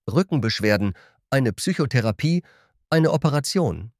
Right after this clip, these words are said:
ein Antrag, der schon einmal abgelehnt wurde. Dieser Artikel sagt zuerst, was nicht geht, und dann, was tatsächlich funktioniert. Auf einen Blick:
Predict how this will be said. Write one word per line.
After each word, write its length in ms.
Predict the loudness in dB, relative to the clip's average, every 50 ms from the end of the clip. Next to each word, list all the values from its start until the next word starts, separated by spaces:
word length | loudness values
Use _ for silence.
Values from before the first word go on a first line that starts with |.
| _ _
ein 160 | _ 0 0 2
Antrag, 580 | 0 -2 -2 -2 0 2 2 2 2 0 -6 -16
der 200 | _ -2 -2 -2
schon 240 | 0 0 0 0 0
einmal 360 | 0 0 0 2 2 2 0 0
abgelehnt 540 | -2 -4 -4 _ -2 -2 -2 -2 -4 -4 -4
wurde. 300 | -4 -4 -4 -6 -10 -12 _ _ _ _ _ _ _ _ _ _ _ _ _ _ _
Dieser 280 | -2 0 2 2 2 0
Artikel 380 | 0 -2 -2 -2 0 2 0
sagt 260 | 2 2 -2 -2 -2 -2
zuerst, 640 | -4 -2 0 2 0 0 0 -2 -6 _ -12 -4
was 160 | -4 -4 -2 -2
nicht 280 | -4 -4 -4 -6 -2
geht, 300 | 0 0 0 0 -2 -6 _ -20 -20 _ _ _ _ _ _
und 220 | _ 0 2 4 4
dann, 240 | 4 4 2 0 -2 -4
was 180 | -6 -6 -6
tatsächlich 600 | -2 -4 -4 -2 0 -2 -2 -2 -2 -4 -8 -4
funktioniert. 680 | -4 -6 -6 -4 -4 -2 -2 0 -2 -2 -4 -8 -20 -20 _ _ _ _ _ _
Auf 140 | 0 0 0
einen 240 | 2 0 2 2 2
Blick: 320 | 0 -2 -4 -6 -8 -20